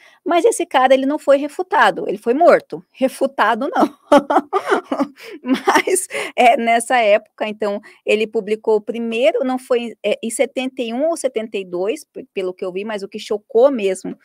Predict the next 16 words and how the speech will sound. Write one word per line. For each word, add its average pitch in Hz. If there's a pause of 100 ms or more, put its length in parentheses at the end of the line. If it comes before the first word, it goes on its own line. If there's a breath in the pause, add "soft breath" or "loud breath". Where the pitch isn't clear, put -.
(220 soft breath)
é 208
que 214
esse 226
de 214
setenta 208
e 190
um 196
só 202
era 180
a -
história 202 (1000)
do, 208
do, 180
do, 175
do 185
rei, 190